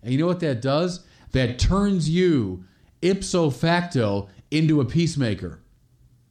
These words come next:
Most of us sinners radiate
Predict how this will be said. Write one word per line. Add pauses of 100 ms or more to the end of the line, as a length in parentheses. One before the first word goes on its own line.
(2250)
Most
of
us
sinners (1080)
radiate